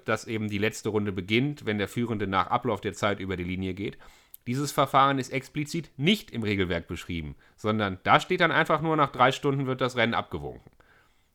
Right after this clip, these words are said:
Also das Regelwerk korrekt ab-, angewendet, aber es kann, als man das geschrieben hat, so eigentlich nicht gemeint gewesen sein. Es gibt keinen Grund,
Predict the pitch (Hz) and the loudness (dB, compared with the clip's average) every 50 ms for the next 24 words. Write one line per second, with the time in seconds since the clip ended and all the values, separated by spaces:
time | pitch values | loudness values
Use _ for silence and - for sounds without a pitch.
0 | _ _ _ _ _ _ 92 107 107 113 110 - - - 110 104 98 - 117 131 | _ _ _ _ _ _ -4 -2 0 0 -2 -4 -6 -8 -8 -6 -4 -2 -2 0
1 | 147 156 143 139 143 143 139 - - 120 123 123 - - 131 131 131 123 - 127 | 0 0 2 4 4 4 4 0 -2 -2 -2 -2 0 -2 -2 -2 -2 -2 -2 -2
2 | 151 143 120 90 80 80 78 80 76 73 - - - 92 98 98 87 92 - - | 0 0 -2 -2 -2 -4 -6 -6 -8 -10 -12 -8 -6 -2 -2 -2 -4 -4 -12 -14
3 | - - - 113 143 160 143 - _ _ _ _ 101 104 - 117 107 101 104 98 | -4 0 2 2 2 0 -4 -8 _ _ _ _ -8 -6 -4 -4 -4 -2 -4 -6
4 | - - 98 - - 117 113 117 107 98 90 85 92 104 110 - - 90 95 98 | -6 -10 -10 -6 -6 -6 -4 -2 -4 -4 -4 -4 -6 -6 -6 -4 -4 -4 -4 -2
5 | 107 104 92 92 98 92 - - 101 90 90 87 98 101 - 95 85 90 87 80 | -4 -6 -4 -6 -6 -6 -6 -8 -6 -4 -2 -4 -4 -6 -8 -8 -6 -6 -6 -6
6 | 85 80 82 87 82 78 71 69 67 - - 117 - - - - 110 110 107 - | -8 -6 -2 -2 -2 -2 -4 -8 -12 -8 -10 -10 -10 -2 2 2 4 4 2 4
7 | 101 135 151 139 117 - | 6 6 6 6 4 -4